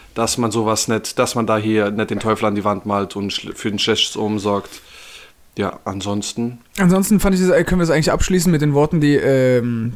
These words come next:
Speaker 2: der Bundeskanzler Österreichs gesa-, äh, gesagt hat, ähm, Sebastian Kurz, äh, eine, eines, äh,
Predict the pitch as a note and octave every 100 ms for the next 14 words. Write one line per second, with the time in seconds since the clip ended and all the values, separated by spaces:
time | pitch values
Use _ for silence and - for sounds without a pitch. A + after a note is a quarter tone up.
0 | - A2+ G#2+ F2 F2 D#2+ A#2+ F3 G3 E3
1 | C#3 D3 C3 D3+ C3 A#2+ - C3 F2+ B2
2 | A2+ G2 B2 - B2 A#2 - F3 - -
3 | C3+ B2+ B2 A#2+ C#3 - - C#3+ C3+ -
4 | B2 C#3+ C#3+ - - C3+ B2+ G2+ D3+ E3
5 | - - _ _ - - C3 C3+ - -
6 | B2 C3+ - C2 A#1+